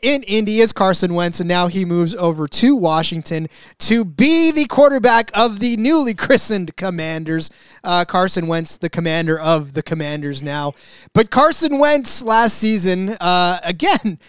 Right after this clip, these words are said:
a guy that almost threw for four thousand yards. I mean, it wasn't as close as Ryan, uh, but Carson Wentz had three thousand five hundred sixty-three yards, twenty-seven touchdowns with Indianapolis. Now Carson Wentz gets Terry McLaurin, who, uh,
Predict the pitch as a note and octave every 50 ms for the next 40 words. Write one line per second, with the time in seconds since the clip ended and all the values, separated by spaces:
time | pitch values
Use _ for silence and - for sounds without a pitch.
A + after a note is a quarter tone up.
0 | _ - - F#3 F#3 E4 F4 F4+ E4+ D4+ - - D4+ F4 E4+ E4 D4+ B3+ - -
1 | C#4 C4+ C#4 - - A#3 - - A#3 A#3+ A#3 - A#3+ A3 G#3 G3 F#3+ G3 F3+ F3
2 | F3 F#3 F3+ G3+ G3+ G3 G#3+ A#3+ A#3 F#3+ G3 D#3+ D#3+ F#3 G3+ F#3+ - - - F3+
3 | F3 F3+ - - E3 D#3+ E3+ D#3+ D3 D3+ E3 F#3 G#3 G3 E3+ D3+ D3 D#3 - -
4 | - - - - F3+ E3+ E3+ E3+ E3 E3 E3 E3 E3 D#3 F#3 F3+ - A3+ A#3 A#3+
5 | - C4 A#3+ A3 G#3+ A3 - G#3+ F3+ D#3 - - G3 A3 G#3+ - G#3 G3+ F#3+ F#3+
6 | F3+ E3 G#3 F#3+ F#3 F#3 F#3 F3 E3 - G#3 - - F3+ - F3+ F3+ E3+ E3 D#3+
7 | E3 E3+ D#3+ - - G3+ F#3+ F#3 F#3 - F3+ F3 E3+ F3 - F#3 E3 D#3 - -
8 | E3 D#3+ E3 D3 - _ _ _ _ _ _ _ C#3+ C3 C#3+ G3 B3+ C#4+ B3 -
9 | - _ - F#3 F#3 F#3 F3+ F3 F3 E3+ E3 D#3+ D#3+ - F3+ F3+ E3+ - F3+ G3
10 | C4 D#4+ E4+ D#4 C4 - - A3+ A3+ G#3 - G3+ F#3+ F3+ E3+ D#3+ E3 F3 E3+ -
11 | - - E3+ E3+ - - - - G#3 F#3 G#3+ G#3+ G3+ F#3 - - A3 A#3 A#3 G3
12 | F3 F3+ G3 F#3 _ _ _ _ _ _ - F#3 F3+ F3 E3 E3 E3+ E3+ - F3
13 | E3 D#3 D#3 D#3